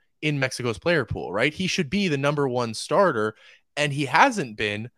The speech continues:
I think that after this, he has to be, right? I mean, e-, all the fans knew it. Now it's time for it to finally happen on the pitch, right?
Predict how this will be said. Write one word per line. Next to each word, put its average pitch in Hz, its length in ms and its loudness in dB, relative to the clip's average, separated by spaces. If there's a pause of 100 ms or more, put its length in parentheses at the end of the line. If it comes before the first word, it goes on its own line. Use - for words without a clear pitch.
(220)
I 143 100 2
think 139 280 -2
that 120 180 2
after 110 260 0
this, 107 340 -4
he 113 240 -6
has 110 320 0
to 85 80 -18
be, 76 180 -16
right? 110 320 -4
I 117 60 -4
mean, 113 280 -4
e-, 151 60 2 (200)
all 170 120 4
the 151 80 -4
fans 156 340 0
knew 101 140 -4
it. 101 160 -4
Now 131 220 2
it's - 120 -8
time 107 260 -4
for 113 120 -4
it 104 60 -2
to - 80 -20
finally 98 280 -4
happen 95 240 -6
on 85 80 -10
the 85 60 -12
pitch, - 240 -6
right? 101 240 -6